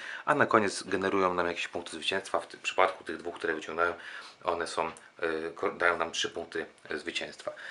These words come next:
również światy, które są na, na koniec, e, również są zdecydowanie bardziej,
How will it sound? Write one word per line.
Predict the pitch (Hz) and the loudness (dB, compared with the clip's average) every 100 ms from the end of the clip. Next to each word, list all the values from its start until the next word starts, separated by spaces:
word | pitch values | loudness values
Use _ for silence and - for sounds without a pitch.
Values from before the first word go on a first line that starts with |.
| - - - - 104 104 | -10 -12 0 8 10 10
również | 120 127 117 - | 8 8 8 8
światy, | - 185 185 | 10 8 6
które | - 101 | 0 2
są | 92 95 | 2 4
na, | 92 90 90 - - | 8 8 8 -2 -6
na | 90 | 0
koniec, | 95 110 160 - - - - - | 0 2 0 -4 -14 -20 -10 -2
e, | 101 - | 0 2
również | 104 127 123 117 - - - - - - - - - - - | 6 6 6 2 2 -8 -20 -20 -20 -20 -20 -14 -10 -8 0
są | 90 82 | 0 0
zdecydowanie | - 90 90 85 82 | 0 0 2 2 2
bardziej, | 76 78 76 78 | 2 2 2 -4